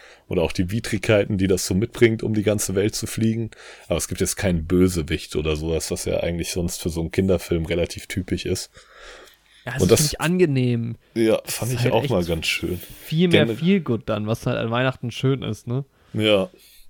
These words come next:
Speaker 1: Und es war auch ein richtig gutes Voice-Acting, muss ich sagen, so.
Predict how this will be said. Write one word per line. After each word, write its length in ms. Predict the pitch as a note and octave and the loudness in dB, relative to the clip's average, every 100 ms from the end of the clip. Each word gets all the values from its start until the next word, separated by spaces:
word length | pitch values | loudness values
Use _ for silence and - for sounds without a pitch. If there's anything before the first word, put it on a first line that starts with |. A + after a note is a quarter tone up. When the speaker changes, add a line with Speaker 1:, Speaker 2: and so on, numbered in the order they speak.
| - - | -18 -6
Speaker 1:
Und 140 | F#2 | 0
es 80 | - | 8
war 60 | C#3 | 8
auch 120 | - | 8
ein 80 | G#2 | 0
richtig 300 | B2+ A#2+ - | -2 -4 -4
gutes 320 | A#2 A2+ - | -2 -2 -2
Voice-Acting, 800 | E2+ F#2 G2 - E2 - D#2+ D#2+ | 2 4 2 -2 -8 -8 -8 -8
muss 160 | E2+ | -8
ich 120 | - - | -10 -6
sagen, 380 | D#2 D#2 E2 | -4 -4 -8
so. 240 | D#2 E2 | -6 -6